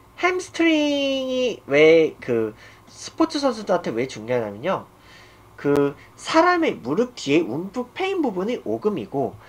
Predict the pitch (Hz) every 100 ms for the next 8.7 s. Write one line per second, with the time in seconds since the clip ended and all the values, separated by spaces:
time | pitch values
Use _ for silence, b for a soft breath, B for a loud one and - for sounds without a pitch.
0 | B B - 269 214 233 233 240 214 226
1 | 226 - 381 392 403 359 - - 277 269
2 | - b b b b b - - 160 151
3 | 143 120 104 - - - - - - -
4 | - 117 110 92 - - - - - -
5 | - - 131 190 202 190 - 104 139 208
6 | 208 107 107 165 - - - - - -
7 | - - - - - - - - - -
8 | - - - 107 101 95